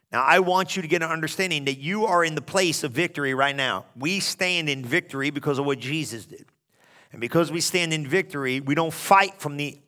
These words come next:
uh, uh, defensive place. We fight from an offensive place. That we've received victory and we hold on to the victory. The fight of faith is hanging on to what you've been given.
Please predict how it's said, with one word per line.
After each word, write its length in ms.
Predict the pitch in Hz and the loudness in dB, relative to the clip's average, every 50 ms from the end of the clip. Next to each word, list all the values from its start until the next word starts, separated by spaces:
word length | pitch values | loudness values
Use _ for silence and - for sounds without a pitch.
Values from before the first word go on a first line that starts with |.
| _ _ _ - | _ _ _ -14
uh, 60 | - - _ - | -14 -14 _ 2
uh, 280 | 139 131 131 127 123 120 117 - - - - _ _ _ 135 | 4 6 6 6 4 2 -2 -10 -20 -20 -20 _ _ _ -4
defensive 640 | 117 165 202 214 - - 147 131 123 - 123 104 - | -2 0 0 0 0 0 -2 -2 -2 -6 -12 -12 -8
place. 360 | - 113 113 117 120 123 - _ _ _ _ _ _ _ _ _ _ _ _ _ _ _ _ _ _ _ _ _ _ _ _ _ _ _ _ - | -6 -6 -4 -4 -6 -10 -14 _ _ _ _ _ _ _ _ _ _ _ _ _ _ _ _ _ _ _ _ _ _ _ _ _ _ _ _ -4
We 80 | 175 | -4
fight 320 | 147 - - 190 180 - - | -2 0 0 0 0 0 -2
from 140 | 151 151 | -4 -4
an 80 | 147 143 | 0 2
offensive 540 | 156 175 190 180 - 147 135 127 - 139 - | 4 6 4 4 2 -2 -6 -6 -10 -12 -12
place. 340 | - 107 82 78 - - _ _ _ _ _ _ _ _ _ | -12 -12 -12 -12 -14 -20 _ _ _ _ _ _ _ _ _
That 80 | - 92 | -10 -6
we've 240 | 95 123 151 147 147 | -2 -2 -2 0 0
received 400 | 165 156 - - 196 190 185 147 | 0 0 0 0 0 -2 -2 0
victory 320 | 120 139 139 139 - 143 143 | 0 -2 -2 -2 -4 -6 -6
and 80 | 143 | -4
we 80 | 143 143 | -4 -4
hold 320 | 117 139 165 170 156 165 | -4 -2 -2 -2 -2 -2
on 100 | 165 160 | -2 0
to 80 | 156 151 | -2 -2
the 100 | 139 135 | -4 -4
victory. 300 | 127 156 156 - 117 104 | -4 -6 -6 -6 -10 -10
The 140 | 107 139 123 | -10 -10 -10
fight 340 | - - 185 185 196 196 | -2 2 2 4 4 2
of 80 | 185 - | 0 -2
faith 300 | - 202 202 196 165 165 | -2 0 0 0 0 -2
is 100 | 139 123 | -4 -4
hanging 260 | - 170 170 165 165 | -4 -4 -2 0 0
on 140 | 160 160 156 | 0 0 0
to 60 | 147 | -2
what 160 | 143 147 135 | -4 -6 -8
you've 120 | 143 139 120 | -8 -8 -8
been 120 | 127 123 | -6 -4
given. 280 | 127 147 139 120 104 | -2 -2 -4 -4 -8